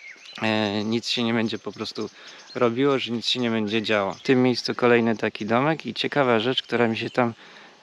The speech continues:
e, nasunęła <laughs> pod oczy, że tak powiem, to jest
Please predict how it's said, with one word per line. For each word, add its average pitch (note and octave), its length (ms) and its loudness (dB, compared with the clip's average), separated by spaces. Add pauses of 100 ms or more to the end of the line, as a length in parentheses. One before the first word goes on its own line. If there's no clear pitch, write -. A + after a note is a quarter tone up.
(140)
e, G#2 360 -2 (520)
nasunęła C#3 720 2 (640)
<laughs> - 800 -20
pod B2 220 0
oczy, B2 340 0
że C3 140 0
tak A#2+ 220 -2
powiem, C#3+ 380 0
to B2+ 160 0
jest D3 360 -2